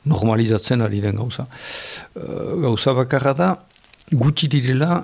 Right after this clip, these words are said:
laborantza txipietan, eh, ri-, txi-, txipieri lotuak direnak. Gehienetan dira laborantza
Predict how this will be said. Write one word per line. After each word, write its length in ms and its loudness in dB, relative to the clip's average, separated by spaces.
laborantza 1080 2
txipietan, 960 0
eh, 540 2
ri-, 260 0
txi-, 240 0
txipieri 400 2
lotuak 440 2
direnak. 520 0
Gehienetan 560 0
dira 240 -2
laborantza 440 -2